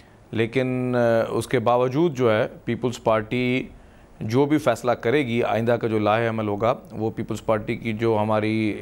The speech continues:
एग्जीक्यूटिव बॉडी है, सबसे बड़े में बड़ी सेंट्रल एग्जीक्यूटिव कमेटी, हमारी लीडरशिप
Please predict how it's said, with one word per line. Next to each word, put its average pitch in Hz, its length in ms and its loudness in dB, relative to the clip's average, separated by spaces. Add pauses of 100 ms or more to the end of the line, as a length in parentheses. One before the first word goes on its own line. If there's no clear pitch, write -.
(140)
एग्जीक्यूटिव 107 400 -4
बॉडी 107 380 0
है, 110 80 2
सबसे 107 220 -4
बड़े 107 180 0
में 107 120 -2
बड़ी 107 320 -2 (540)
सेंट्रल 117 420 0
एग्जीक्यूटिव 110 400 -2
कमेटी, 120 640 0 (200)
हमारी 107 380 0
लीडरशिप 117 600 0